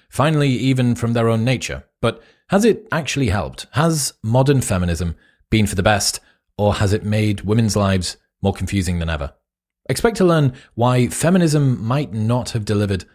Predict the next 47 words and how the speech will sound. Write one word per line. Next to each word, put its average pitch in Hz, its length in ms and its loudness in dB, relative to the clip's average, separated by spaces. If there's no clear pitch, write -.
on 95 80 -2
the 95 60 0
promises 92 440 -4
it 80 80 -8
made 92 220 -4
to 87 80 -10
the 82 80 -6
world, 80 320 -6
why 123 340 2
there 110 220 0
is 101 100 0
a 101 160 0
war 110 400 0
on 104 140 -4
relationships 107 640 -4
between 101 300 -6
the 92 40 -4
sexes, 147 480 -2
Mary's 160 320 4
guess 175 320 0
on 117 300 -2
why 113 240 0
there 107 160 -2
are 104 60 -2
so 127 280 -2
few 110 240 -4
families 131 420 -2
getting 92 280 -4
together, 87 340 -4
how 160 240 2
women's 147 420 0
liberation 123 680 0
has 101 120 -2
only 135 160 2
worked 120 360 0
for 107 160 -6
a 113 80 -2
small 113 400 -4
number 104 260 -2
of 87 80 -2
women 117 420 0
at 104 120 -12
the 101 80 -4
expense 98 400 -4
of 87 100 -4
many 90 220 0
others, 98 300 -2